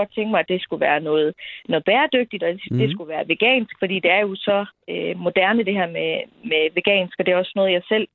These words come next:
Speaker 1: ikke fordi jeg er veganer, jeg drikker havremælk og sådan noget, <laughs>
Speaker 2: Mhm.
Speaker 1: fordi jeg bare synes, det smager bedre. Øh,
Speaker 2: Meget moderne.
Speaker 1: men sådan nogle, hvad siger du?
Speaker 2: <laughs> Meget moderne, siger jeg. Ja.
Speaker 1: Meget moderne. <laughs> Hvad hedder det? Så sådan nogle ting, øh, jeg kan godt få det til at gå op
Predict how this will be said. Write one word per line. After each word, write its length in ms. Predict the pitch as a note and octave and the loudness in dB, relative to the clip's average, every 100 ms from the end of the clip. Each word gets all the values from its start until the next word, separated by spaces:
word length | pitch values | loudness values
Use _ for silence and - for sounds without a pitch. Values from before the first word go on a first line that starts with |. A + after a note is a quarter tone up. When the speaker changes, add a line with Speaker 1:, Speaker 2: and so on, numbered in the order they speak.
| _ - - | _ -20 -4
Speaker 1:
ikke 120 | A#3 - | -4 0
fordi 140 | G#3+ | 2
jeg 80 | F3+ | 2
er 120 | D#3+ | 2
veganer, 300 | - C4+ A3+ | 2 2 2
jeg 120 | D#3+ - | -2 0
drikker 200 | G#3 G3 | 2 2
havremælk 500 | F3+ B3 E4+ A3 G3 | 4 2 2 0 0
og 100 | F#3+ | -2
sådan 140 | A3+ A3+ | -2 0
noget, 220 | A3+ A#3 | 2 2
<laughs> 100 | A3+ | 0
Speaker 2:
Mhm. 180 | B2 B2+ | 2 6
Speaker 1:
fordi 180 | D3+ G#3+ | 6 6
jeg 100 | G3+ | 4
bare 200 | G3+ B3 | -2 -2
synes, 180 | C4 A#3 | -4 -2
det 140 | A#3 | -6
smager 240 | G#3+ A3+ F#3+ | 0 0 2
bedre. 400 | G3 A#3 C#4 G3 - - - - _ - | 2 4 2 0 -10 -20 -20 -20 _ -4
Øh, 180 | G#3+ F#2+ | 0 4
Speaker 2:
Meget 180 | G#2+ C3 | 4 6
moderne. 380 | C3 A2+ G#2+ A#2+ | 6 4 4 2
Speaker 1:
men 80 | A3+ | -2
sådan 180 | D#4 | -2
nogle, 280 | C#4 A3+ G#3 _ _ _ - - | 0 0 -4 _ _ _ -20 -4
hvad 160 | G#3+ A3 | -2 2
siger 140 | A#3+ C4 | 2 2
du? 60 | - F3 | 0 0
Speaker 2:
<laughs> 160 | C3+ | 4
Meget 140 | C3+ D#3 | 6 6
moderne, 480 | C#3+ B2+ B2+ D#3+ | 6 4 4 2
siger 200 | D#3+ D3 C3+ | 2 0 0
jeg. 100 | D3 - - | 0 -6 -2
Ja. 100 | D3 | 0
Speaker 1:
Meget 180 | G3 A#3+ | 2 0
moderne. 420 | C#4 G#3+ A3 B3+ - - | 2 2 2 0 -6 -6
<laughs> 1000 | C#4+ D#4 B3 - - - _ _ _ - | -6 -2 -4 -6 -20 -20 _ _ _ -2
Hvad 120 | A3 | 0
hedder 220 | B3+ G#3 F#3 | 2 2 0
det? 180 | F3 - | -4 -6
Så 60 | A3 | -2
sådan 120 | F#4 | 0
nogle 200 | E4 B3 | 2 2
ting, 280 | C#4 A#3+ - - | 0 -2 -2 0
øh, 480 | F3+ F3+ F#3 F#3 F#3+ _ _ _ _ _ _ | 2 4 2 0 -2 _ _ _ _ _ _
jeg 140 | A3+ A3+ | -2 0
kan 120 | A3+ | 2
godt 200 | B3 D4 - | 2 0 -2
få 100 | A3+ | -4
det 160 | G#3 - | -4 -2
til 220 | C4+ C4 A#3+ | 0 0 0
at 80 | G3+ | 2
gå 60 | G3+ | 4
op 180 | F#3 | 4